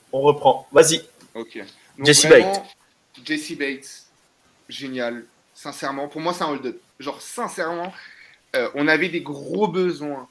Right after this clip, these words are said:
Speaker 2: Faut vraiment le comprendre, c'est qu'on avait des gros besoins, euh, dans le backfield. C'était, euh, vraiment très compliqué cette saison. Et la signature de Jessie Bates qui vient combler clairement un vide.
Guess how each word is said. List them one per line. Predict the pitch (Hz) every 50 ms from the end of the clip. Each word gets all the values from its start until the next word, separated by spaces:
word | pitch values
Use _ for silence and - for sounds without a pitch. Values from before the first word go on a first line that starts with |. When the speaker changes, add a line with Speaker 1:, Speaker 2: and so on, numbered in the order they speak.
| _ _ _
Speaker 2:
Faut | - 143 131
vraiment | 127 131 131 151 165 170 175 175
le | 170
comprendre, | - - 170 160 151 - 156 139 120
c'est | - -
qu'on | - 135 127
avait | 127 135
des | 123 131
gros | 123 123 113 113 127 131 156 180 190
besoins, | 160 175 170 151 143 147 156 156 160 165 180 180 - - - - - _ - -
euh, | 123 120 117 117 117 117 117 117 117 117
dans | 120 131 151
le | 151 147
backfield. | 143 151 147 - - 143 120 104 - _ _ _ _ _ -
C'était, | - - - 139 123 123 - 156 160 170 185 185 - - -
euh, | - 123 - - 90 - - - 92 92 87 85 80 69 64 67 73 73 71 76 73 71 71 65 62 _ _ _ _ _ _ _ _ _ _
vraiment | 135 123 123 135 151 160 180 180
très | 180 - 160
compliqué | - 151 143 - 143 143 - 156
cette | 151 - 156 143
saison. | - - 127 120 131 139 156 190 214 208 - - - - - _ _ -
Et | 139 131 135
la | 139 143 135
signature | 135 - 147 156 147 147 - 156
de | -
Jessie | 135 - - 147
Bates | 123 139 147 143 - - -
qui | - 143
vient | 127 120 131 151 151
combler | 147 - 147 139 135 139 151 170 180 170 - _ _ _ _ _ _ _ _ _ _ _ -
clairement | - 175 185 165 156 170 170 160
un | 151
vide. | 127 117 120 123 135 123